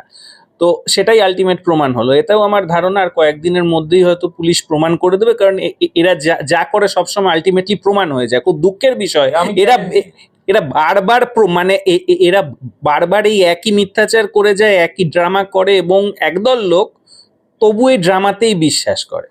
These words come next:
Speaker 2: এবার এখানে আমি বলছি, আমি তো গ্যারান্টি দিয়ে বলছি, আমার কাছে যা খবর আছে, পুলিশ যদি সঠিক তদন্ত করে, ওই মন্দির কমিটির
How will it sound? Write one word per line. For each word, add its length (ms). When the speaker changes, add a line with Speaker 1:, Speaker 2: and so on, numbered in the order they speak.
Speaker 2:
এবার 160
এখানে 220
আমি 120
বলছি, 480
আমি 320
তো 200
গ্যারান্টি 440
দিয়ে 140
বলছি, 360
আমার 200
কাছে 200
যা 160
খবর 280
আছে, 300
পুলিশ 260
যদি 200
সঠিক 380
তদন্ত 300
করে, 340
ওই 140
মন্দির 400
কমিটির 560